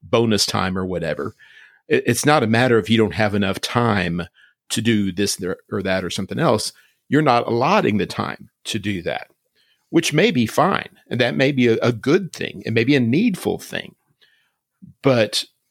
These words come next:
like you were saying, B J, things are going to get squeezed out when other things get squeezed in.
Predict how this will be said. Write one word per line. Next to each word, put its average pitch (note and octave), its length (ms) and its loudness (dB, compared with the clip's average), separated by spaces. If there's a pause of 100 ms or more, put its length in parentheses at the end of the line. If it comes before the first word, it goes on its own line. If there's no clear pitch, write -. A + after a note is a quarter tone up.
like A2+ 240 -2
you A2+ 40 -4
were A2 80 0
saying, C#3 280 2
B F#2+ 160 -2
J, F#2+ 240 0
things B2+ 380 2
are G#2 120 0
going A#2 240 0
to G2+ 60 -8
get A2 160 -4
squeezed A2+ 340 -2
out B2 180 0
when G2+ 100 -6
other G2+ 180 -4
things G#2 240 -6
get - 160 -10
squeezed - 440 -8
in. D#3 240 -6